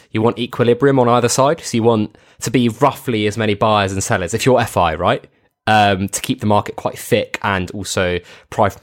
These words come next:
price movements to be, like, healthy up and down, right?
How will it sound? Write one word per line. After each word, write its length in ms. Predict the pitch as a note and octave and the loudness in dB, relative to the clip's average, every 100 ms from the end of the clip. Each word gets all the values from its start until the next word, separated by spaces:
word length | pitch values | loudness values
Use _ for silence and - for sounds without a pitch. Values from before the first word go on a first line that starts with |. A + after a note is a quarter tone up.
| - | -10
price 300 | - G2 - | -2 0 0
movements 380 | G2+ F2 F#2 - | -2 -4 -6 -8
to 60 | - | 0
be, 120 | F2+ | 0
like, 340 | F2+ E2+ - _ _ | 2 -2 -6 _ _
healthy 520 | - G2 E2+ - E2+ E2+ | -6 -4 -4 -4 -4 -4
up 180 | F2+ F#2 | -4 -4
and 100 | F#2 | -4
down, 320 | E2 - A2 - | -4 -6 -12 -8
right? 240 | F#2+ C#3 | -2 -2